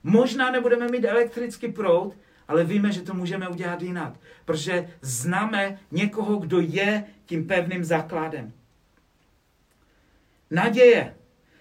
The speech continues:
Naděje je prostor, ve kterém se rodí víra.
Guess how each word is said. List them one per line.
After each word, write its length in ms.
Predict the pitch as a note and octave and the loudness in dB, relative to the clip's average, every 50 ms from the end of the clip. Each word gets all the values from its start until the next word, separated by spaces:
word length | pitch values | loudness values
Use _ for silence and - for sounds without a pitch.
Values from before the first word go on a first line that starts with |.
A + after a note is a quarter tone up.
| _ _ - | _ _ -6
Naděje 280 | - - - C4+ C4+ C4+ | -4 -4 -2 -2 2 4
je 140 | C4+ A#3+ - | 4 4 4
prostor, 680 | - G#3 A#3 B3 A#3 - - - G#3 G3+ G3+ G#3 G#3 - - - _ _ | 6 4 4 4 4 2 -4 -4 -4 -4 -4 -6 -8 -12 -16 -20 _ _
ve 140 | - G3 F#3+ | -8 -8 -4
kterém 280 | - - A3+ G#3 G#3+ G#3 | 0 2 2 2 2 2
se 220 | - - A3+ F#3+ | 0 0 0 2
rodí 380 | F3+ G3+ G#3 G3+ D#3+ F#3+ G3 F3 | 2 2 0 0 -2 -4 -8 -8
víra. 460 | D#3 D3+ F3 F#3 E3+ D#3 C3+ B2 | -6 -6 -4 -4 -4 -6 -8 -10